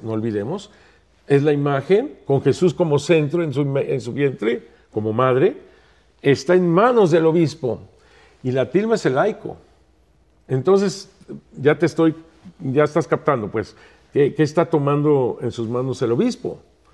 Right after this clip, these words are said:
¿Cuál es la señal? Y entonces, en ese momento, Fray Juan de Zumárraga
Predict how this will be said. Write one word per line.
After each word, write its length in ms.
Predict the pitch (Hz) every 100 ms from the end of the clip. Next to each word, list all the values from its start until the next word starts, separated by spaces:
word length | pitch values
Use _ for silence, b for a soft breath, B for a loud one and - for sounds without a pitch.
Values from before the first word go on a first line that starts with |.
| b b b
¿Cuál 200 | 143 156
es 80 |
la 80 | 160
señal? 480 | 151 160 214 247 117 - _ _ _ b b b b b
Y 140 | 131
entonces, 560 | 151 151 151 214 190 190
en 140 | 175
ese 180 | 190 185
momento, 420 | 190 165 160 175 160 -
Fray 180 | - 107
Juan 180 | 113 151
de 60 | 165
Zumárraga 520 | 175 175 139 147 180